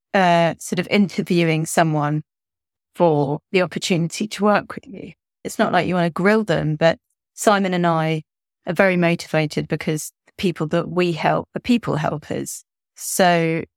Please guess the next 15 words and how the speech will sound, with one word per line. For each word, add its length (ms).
the 420
effect 340
that 140
we 160
can 180
have 260
on 100
the 100
world 420
is 100
greater 880
because 320
we're 80
helping 400
people 640